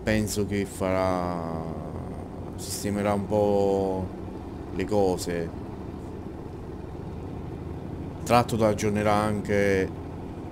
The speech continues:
il, la sua mod per gli attestati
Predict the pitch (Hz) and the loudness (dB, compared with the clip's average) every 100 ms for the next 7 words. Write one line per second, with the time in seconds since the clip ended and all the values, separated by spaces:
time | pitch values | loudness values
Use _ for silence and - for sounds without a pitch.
0 | - - 87 98 101 90 95 92 90 87 | -10 -8 -4 -2 -2 2 2 2 2 0
1 | 82 82 87 90 110 113 104 87 87 82 | -2 -2 -2 0 2 4 4 2 -2 -4
2 | - - - 95 98 107 - - - 120 | -6 -8 -6 -2 4 4 2 -2 2 4
3 | 104 90 87 | 6 4 0